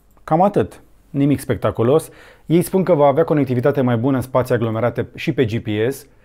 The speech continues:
și pe Wi-Fi, și pe date. Adică o să se localizeze cât poate el de repede,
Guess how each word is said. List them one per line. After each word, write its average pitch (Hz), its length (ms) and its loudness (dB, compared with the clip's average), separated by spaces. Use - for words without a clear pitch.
și - 240 -4
pe 127 100 0
Wi-Fi, 117 440 0
și 110 160 -6
pe 123 100 0
date. 98 320 -4
Adică 135 240 0
o 156 40 6
să 131 120 -6
se 139 100 0
localizeze 131 480 2
cât 131 200 -4
poate 123 240 0
el 113 100 0
de 107 100 -4
repede, 98 360 -8